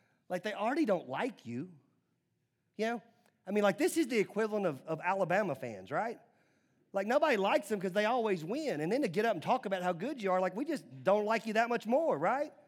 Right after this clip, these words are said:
Like, everybody was glad that Georgia beat you in the national championship because we're tired of, you know what I'm saying? Like, that's what's going on here. It's like, why in the world? They already can't despise you. Why are you getting up saying, "Hey, this dream I had,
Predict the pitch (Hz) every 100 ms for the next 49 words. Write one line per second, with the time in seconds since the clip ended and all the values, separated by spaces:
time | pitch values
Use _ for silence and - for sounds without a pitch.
0 | _ _ _ _ _ _ _ _ _ _
1 | 190 202 208 254 294 285 269 233 180 180
2 | 233 320 277 202 151 208 170 180 185 165
3 | 196 185 170 170 165 170 151 165 156 151
4 | 156 156 175 240 - 269 339 320 240 254
5 | 285 277 285 277 - - 226 285 339 277
6 | - 277 277 294 330 277 175 92 - _
7 | _ _ _ _ _ _ _ _ - 262
8 | 269 208 240 359 349 254 262 294 254 233
9 | 254 262 269 294 311 233 240 240 214 -
10 | 240 277 285 190 170 226 214 262 302 247
11 | 262 233 196 143 294 269 160 277 147 185
12 | 330 285 170 160 139 101